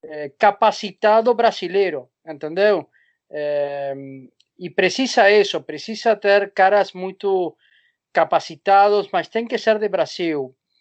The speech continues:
basicamente, o, eh, e, e precisa que eso, e-, esos treinadores, esa capacitación, eh, os caras comecen nos clubes, entendeu?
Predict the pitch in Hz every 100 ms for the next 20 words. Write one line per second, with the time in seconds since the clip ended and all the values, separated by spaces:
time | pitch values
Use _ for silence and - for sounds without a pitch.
0 | - 170 160 180 160 160 180 190 - 185
1 | 175 156 147 - _ _ _ _ _ 151
2 | 147 147 147 156 165 165 175 160 233 220
3 | 240 226 214 220 214 226 214 220 - 185
4 | 185 196 190 208 - 185 170 165 202 202
5 | 190 170 - 180 190 185 170 160 160 135
6 | - 196 220 220 _ _ _ _ _ _
7 | 156 147 147 147 143 139 139 135 135 131
8 | _ _ _ 170 - - 175 180 185 -
9 | _ - 170 180 180 185 175 - 180 147
10 | 127 - 135 139 147 190 175